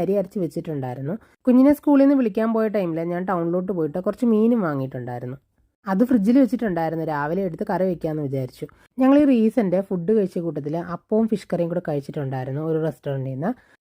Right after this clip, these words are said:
തേങ്ങ അരച്ച് വെച്ച ചൂരക്കറിയായിരുന്നു. അപ്പത്തിന്റെ കൂടെ അത് നല്ല ടേസ്റ്റും ഉണ്ടായിരുന്നു. ഞങ്ങൾക്ക് രണ്ടുപേർക്കും ഇഷ്ടപ്പെടുകയും ചെയ്തു. ചൂരയൊക്കെ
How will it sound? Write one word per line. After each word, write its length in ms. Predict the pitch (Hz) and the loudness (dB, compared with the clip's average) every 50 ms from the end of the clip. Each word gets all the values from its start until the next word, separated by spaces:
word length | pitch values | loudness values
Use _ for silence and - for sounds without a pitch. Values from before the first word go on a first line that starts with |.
| _ - | _ 0
തേങ്ങ 320 | 240 247 269 285 302 294 269 | 2 4 4 4 4 4 2
അരച്ച് 180 | 233 226 240 226 | 2 2 0 0
വെച്ച 120 | 208 220 220 - | 0 0 -2 0
ചൂരക്കറിയായിരുന്നു. 680 | 208 185 180 180 170 185 170 156 139 135 135 131 127 139 - - _ - 196 | 0 2 2 0 0 0 0 0 0 -2 -4 -6 -8 -10 -12 -14 _ -14 -14
അപ്പത്തിന്റെ 360 | - - 240 202 254 247 262 262 | -2 0 2 4 6 6 6 6
കൂടെ 100 | 254 247 247 | 6 4 4
അത് 60 | 254 247 240 | 2 2 2
നല്ല 120 | 240 240 226 247 | 0 0 0 2
ടേസ്റ്റും 380 | 226 220 214 - - 254 233 202 | 2 2 0 0 -2 -2 0 0
ഉണ്ടായിരുന്നു. 400 | 180 165 160 151 147 147 156 - _ _ _ _ _ 233 | 0 -2 -2 -2 -4 -4 -6 -8 _ _ _ _ _ 0
ഞങ്ങൾക്ക് 220 | 233 262 269 294 262 | 2 4 6 6 4
രണ്ടുപേർക്കും 400 | 240 226 233 233 220 - 226 196 | 4 4 4 4 2 2 0 -2
ഇഷ്ടപ്പെടുകയും 420 | - - 202 185 175 170 160 151 139 | -2 -6 -6 -4 -2 -2 -2 -2 -2
ചെയ്തു. 160 | 139 135 139 151 - - | -4 -4 -4 -6 0 4
ചൂരയൊക്കെ 460 | 269 269 269 277 302 311 294 240 269 | 6 6 8 6 6 4 4 4 2